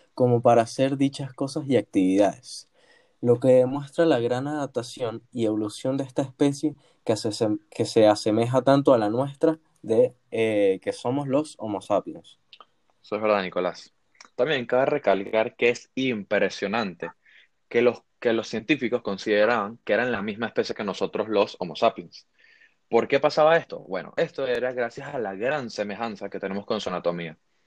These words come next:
Speaker 2: Les voy a dar unos ejemplos. La cadera ancha, extremidades cortas, un cráneo muy parecido, y lo más importante era que nuestro A D N era eh, perdón,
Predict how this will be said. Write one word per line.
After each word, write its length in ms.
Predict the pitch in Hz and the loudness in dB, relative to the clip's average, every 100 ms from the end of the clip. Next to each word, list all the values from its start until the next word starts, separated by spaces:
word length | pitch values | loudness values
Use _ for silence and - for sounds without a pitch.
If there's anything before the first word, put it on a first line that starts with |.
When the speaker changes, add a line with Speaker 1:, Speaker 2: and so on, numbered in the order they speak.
| - - _ | -20 -20 _
Speaker 2:
Les 120 | 107 | 2
voy 80 | 117 | 4
a 40 | 120 | 4
dar 120 | 131 | 4
unos 180 | 123 107 | -2 -6
ejemplos. 520 | 95 85 - - _ _ _ _ _ _ _ _ | -8 -10 -14 -20 _ _ _ _ _ _ _ _
La 640 | - 117 110 107 104 101 - _ _ | -6 -2 0 -2 -4 -6 -10 _ _
cadera 460 | 127 110 113 123 123 | -4 -2 0 0 0
ancha, 480 | 110 101 - 110 - | -2 -6 -10 -12 -8
extremidades 680 | 104 - 101 98 98 104 101 | -10 -6 -6 -4 -2 -2 -2
cortas, 640 | - 113 - 107 - - _ _ _ _ | 0 0 0 -6 -6 -20 _ _ _ _
un 200 | 120 113 | -6 -2
cráneo 360 | 123 123 131 127 | 2 2 2 -2
muy 220 | 135 135 | -2 -2
parecido, 640 | 127 120 110 120 92 92 _ | 0 0 0 0 0 -2 _
y 120 | - 123 | -4 0
lo 160 | 123 | 0
más 240 | 143 165 156 | 2 2 2
importante 800 | 143 107 92 113 101 85 - _ _ _ - | -4 -4 -4 -4 -6 -8 -14 _ _ _ 2
era 360 | 135 101 98 _ _ _ - | 4 4 -2 _ _ _ -6
que 340 | 117 120 - _ _ _ | -2 -2 -4 _ _ _
nuestro 420 | 127 123 - 123 113 | -10 -8 -4 0 2
A 60 | |
D 200 | 123 143 | 2 0
N 240 | 110 107 - | -2 -8 -8
era 340 | 110 120 127 - - - _ | -4 -4 -6 -12 -20 -20 _
eh, 580 | - 110 104 101 92 85 - | -4 -2 0 0 -2 -6 -12
perdón, 340 | - 101 87 | -6 -6 -6